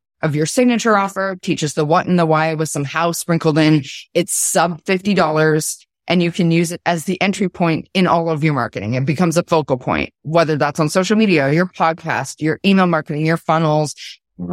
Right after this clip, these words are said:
ads, all of that. And the beautiful part about this starter offer, especially if you're driving traffic, is it liquidates your ad spend, which is ridiculously helpful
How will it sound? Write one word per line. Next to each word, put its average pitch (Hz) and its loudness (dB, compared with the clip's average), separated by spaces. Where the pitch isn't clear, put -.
ads, 160 -2
all 175 4
of 151 -2
that. 143 0
And 170 2
the 156 2
beautiful 196 0
part 160 -2
about 135 -2
this - -4
starter - -2
offer, 117 -2
especially 180 0
if 156 -2
you're 156 -2
driving 135 0
traffic, 151 -2
is 180 0
it 165 0
liquidates 160 0
your 156 -2
ad 185 -4
spend, - -6
which 175 0
is 170 0
ridiculously 220 2
helpful 180 0